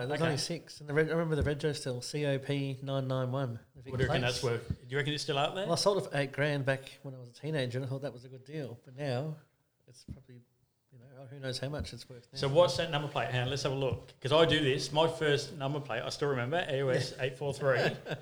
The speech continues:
Speaker 1: um, is on a Porsche Macan now that was
Speaker 2: Is
Speaker 1: sold.
Speaker 2: it?
Speaker 1: Yeah, yeah, yeah.
Speaker 2: That's
Speaker 1: I had a
Speaker 2: funny.
Speaker 1: look 'cause I wanted to buy it and put it on my R X eight.
Speaker 2: Oh, yeah, jeez.
Speaker 1: What was the number plate? Let's check.
Speaker 2: Oh, it
Speaker 1: See
Speaker 2: was
Speaker 1: if it's
Speaker 2: C-,
Speaker 1: still on a
Speaker 2: it was
Speaker 1: car now.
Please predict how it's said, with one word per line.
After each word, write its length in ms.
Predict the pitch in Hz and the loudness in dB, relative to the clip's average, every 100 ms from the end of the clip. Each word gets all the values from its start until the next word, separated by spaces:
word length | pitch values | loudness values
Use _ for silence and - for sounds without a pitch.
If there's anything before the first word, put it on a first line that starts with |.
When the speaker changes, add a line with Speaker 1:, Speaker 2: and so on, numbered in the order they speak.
| - 123 | -10 -4
Speaker 1:
um, 260 | 120 117 123 | 0 0 0
is 180 | 135 120 | -2 2
on 140 | 127 123 | 2 2
a 240 | 123 113 - | 0 -2 -2
Porsche 240 | 139 139 | -2 0
Macan 440 | 135 123 123 131 123 | -2 -4 -2 -2 -2
now 180 | 107 123 | -2 -4
that 100 | - | -4
was 160 | - | 0
Speaker 2:
Is 60 | 349 | 2
Speaker 1:
sold. 260 | 120 - | 2 0
Speaker 2:
it? 60 | 143 | 0
Speaker 1:
Yeah, 120 | 131 | 0
yeah, 180 | 147 143 139 | 2 2 0
yeah. 120 | 131 | 0
Speaker 2:
That's 160 | 131 127 | 2 2
Speaker 1:
I 100 | 131 | 4
had 120 | 135 | 4
a 20 | 143 | 4
Speaker 2:
funny. 80 | |
Speaker 1:
look 240 | 127 160 - | 4 2 4
'cause 80 | 135 | 4
I 40 | |
wanted 200 | 139 151 | 4 2
to 80 | 135 | 0
buy 240 | 127 135 | 2 4
it 140 | 120 147 | 2 -2
and 80 | 123 | -6
put 100 | 127 | -6
it 60 | |
on 80 | 113 | -6
my 100 | 117 | -8
R 180 | 117 110 | -6 -6
X 180 | - 120 | -6 -8
eight. 180 | 104 - - - | -8 -10 -20 -10
Speaker 2:
Oh, 200 | 151 147 | -2 0
yeah, 220 | 143 135 | 0 -4
jeez. 460 | 139 156 147 123 - | -6 -8 -8 -8 -14
Speaker 1:
What 140 | - | -8
was 120 | 139 | 0
the 40 | 135 | 2
number 200 | 127 139 | 4 2
plate? 180 | 131 117 | 0 -2
Let's 140 | 123 | -4
check. 200 | - 123 | -2 0
Speaker 2:
Oh, 40 | 135 | 2
it 40 | |
Speaker 1:
See 100 | 139 | 6
Speaker 2:
was 80 | 160 | 6
Speaker 1:
if 60 | 160 | 6
it's 80 | 175 | 4
Speaker 2:
C-, 20 | |
Speaker 1:
still 180 | 170 156 | 6 6
on 80 | |
a 40 | 143 | 4
Speaker 2:
it 60 | |
was 60 | - | 6
Speaker 1:
car 200 | 131 120 | 4 4
now. 300 | 120 104 | 2 0